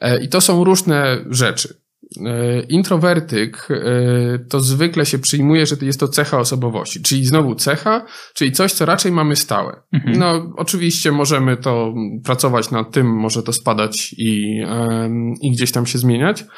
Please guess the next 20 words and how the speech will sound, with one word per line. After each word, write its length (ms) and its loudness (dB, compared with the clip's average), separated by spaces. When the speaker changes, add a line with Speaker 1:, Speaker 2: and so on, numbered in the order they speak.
Speaker 1:
Natomiast 440 2
faktycznie 720 0
introwertyzm 760 0
to 100 -2
jest 180 0
nawet 260 -2
połączony 540 2
z 400 2
fizjologicznym, 880 2
e, 220 2
z 120 0
fizjologiczną 560 2
czynnością 440 2
mózgu, 520 6
mianowicie 720 2
jest 140 2
coś 140 0
takiego 360 0
tutaj, 440 -4
em, 560 -4